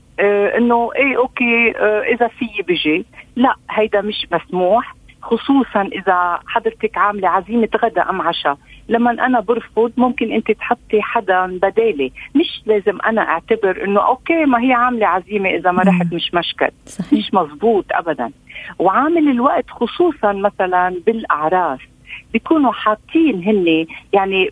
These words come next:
Speaker 1: بدنا ن-، ننتبه على الموعد اللي المحدد اللي هني حاطينه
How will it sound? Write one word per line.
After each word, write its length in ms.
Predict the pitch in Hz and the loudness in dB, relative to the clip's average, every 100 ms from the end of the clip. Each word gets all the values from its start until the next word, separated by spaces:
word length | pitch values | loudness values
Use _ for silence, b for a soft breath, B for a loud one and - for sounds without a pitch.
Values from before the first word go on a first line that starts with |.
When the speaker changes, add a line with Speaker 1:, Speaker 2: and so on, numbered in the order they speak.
| - | -2
Speaker 1:
بدنا 200 | 208 214 | 0 2
ن-، 500 | 226 - - 190 175 | 2 -2 -6 -4 -2
ننتبه 580 | 196 208 208 339 233 202 - | 2 2 2 0 0 -2 0
على 180 | 190 196 | 0 0
الموعد 580 | 202 269 277 233 240 - - | 2 2 2 2 0 -2 -4
اللي 180 | 220 233 | -2 -2
المحدد 720 | 220 220 - 339 311 - 160 - 185 | -2 -2 0 -2 -2 -2 -2 -2 -6
اللي 220 | 196 208 | 0 2
هني 220 | 262 233 | 4 2
حاطينه 640 | - - - 226 214 196 | 0 -6 -6 -2 0 0